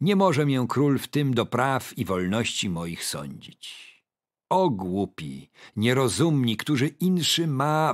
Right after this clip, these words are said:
wasze rozterki, aby was nie pojadły oddalać? Jako w kościelnych różnicach, by jednego Piotra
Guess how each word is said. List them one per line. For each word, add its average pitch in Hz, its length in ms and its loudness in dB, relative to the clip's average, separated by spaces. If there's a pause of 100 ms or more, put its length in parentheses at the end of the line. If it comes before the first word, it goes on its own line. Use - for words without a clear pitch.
wasze 147 400 2
rozterki, 135 800 -2 (500)
aby 113 240 0
was 143 320 2
nie 139 160 0
pojadły 170 640 2
oddalać? 127 920 -2 (920)
Jako 185 380 2
w - 80 -6
kościelnych 127 640 0
różnicach, 107 800 -2 (200)
by 120 140 0
jednego 135 440 2
Piotra 143 680 -2